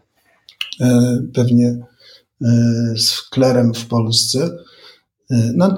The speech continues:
jak na to poradzić? E, no, część będą musieli prowadzić parafie świeccy. Będzie się sprowadzać, tak jak to się robiło w Europie Zachodniej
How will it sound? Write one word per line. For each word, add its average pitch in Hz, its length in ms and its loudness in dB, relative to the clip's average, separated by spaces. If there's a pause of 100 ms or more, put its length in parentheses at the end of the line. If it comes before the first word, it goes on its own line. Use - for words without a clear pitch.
jak 160 200 2
na 147 160 -2
to 147 220 -2
poradzić? 143 800 0 (360)
E, 127 340 -4 (1000)
no, 220 120 -2
część 233 240 4
będą 190 280 2
musieli 165 280 0
prowadzić 147 440 -4
parafie 135 400 -4
świeccy. 139 720 -6 (420)
Będzie 208 240 4
się 170 100 -2
sprowadzać, 156 560 0
tak 131 160 -6 (600)
jak 127 120 -10
to 123 80 -4
się 123 180 -2
robiło 127 300 2
w 127 60 2
Europie 127 320 2
Zachodniej 120 640 0